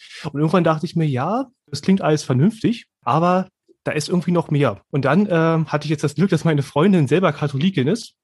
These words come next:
und hab mal gefragt, „Na, wie ist das denn so bei euch? Äh,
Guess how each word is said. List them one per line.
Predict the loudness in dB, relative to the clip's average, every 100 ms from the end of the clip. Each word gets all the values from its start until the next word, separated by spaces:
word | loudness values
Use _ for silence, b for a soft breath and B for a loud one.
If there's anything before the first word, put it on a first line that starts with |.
| _
und | 0 2 2 0
hab | 0
mal | 0
gefragt, | 0 -2 -2 -2
„Na, | -4 -4
wie |
ist | -4 -4
das | -2
denn | -2
so | -2
bei | -2
euch? | 0 0 -2 -4
Äh, | -2 0 2